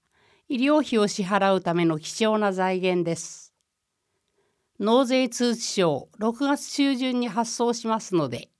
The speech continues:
加入者の皆さんのご理解とご協力をお願いします。付加方式。医療給付費分。限度額五十一万円。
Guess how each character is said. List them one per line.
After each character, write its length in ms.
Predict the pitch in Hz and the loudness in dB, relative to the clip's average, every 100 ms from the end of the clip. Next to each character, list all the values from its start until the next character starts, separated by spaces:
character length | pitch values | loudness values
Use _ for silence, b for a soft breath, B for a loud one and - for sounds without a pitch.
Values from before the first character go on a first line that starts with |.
| _ _ _ _ _ - | _ _ _ _ _ -8
加 180 | 196 | -2
入 220 | 220 269 277 | 2 2 0
者 160 | 220 | 0
の 100 | 190 | 2
皆 240 | 185 190 185 | 4 4 0
さ 160 | 180 | -2
ん 120 | 165 | -2
の 120 | 160 156 | -2 0
ご 140 | 196 | -2
理 100 | 226 | -2
解 280 | 247 233 226 | -4 -4 -4
と 240 | 202 - | -6 -6
ご 240 | 247 180 190 | -8 -6 -4
協 260 | 254 262 | -2 0
力 320 | 262 247 - 226 | 0 -6 0 0
を 120 | 185 | 2
お 80 | 170 | 2
願 320 | 160 151 135 | 0 0 -4
い 20 | |
し 180 | 117 151 | -6 -10
ま 140 | 135 | -10
す。 400 | - - - - _ _ _ _ _ _ _ _ _ _ _ _ _ _ _ _ _ _ _ _ _ _ - | -8 -10 -12 -20 _ _ _ _ _ _ _ _ _ _ _ _ _ _ _ _ _ _ _ _ _ _ -20
付 160 | - | -8
加 180 | - 247 | 2 2
方 340 | - 254 214 | 2 0 2
式。 480 | 190 - - 151 - _ _ _ _ _ _ _ _ _ _ _ _ | 0 -4 -10 -14 -14 _ _ _ _ _ _ _ _ _ _ _ _
医 120 | 247 | -2
療 460 | 262 254 208 151 143 - | 2 2 4 2 -2 -14
給 320 | - 269 285 | -2 4 4
付 180 | 247 262 | 4 0
費 180 | 226 202 | 0 0
分。 400 | 160 139 123 120 _ _ _ _ _ _ _ _ | 2 -2 -4 -14 _ _ _ _ _ _ _ _
限 340 | - 202 247 254 | 0 2 4 4
度 140 | 247 | 4
額 460 | 208 175 160 151 - 190 | 4 2 -2 -4 -6 -2
五 160 | 208 | -2
十 280 | 214 254 247 | 0 0 0
一 260 | 233 233 220 | 0 -4 0
万 300 | 208 202 190 | 2 2 2
円。 240 | 170 | 0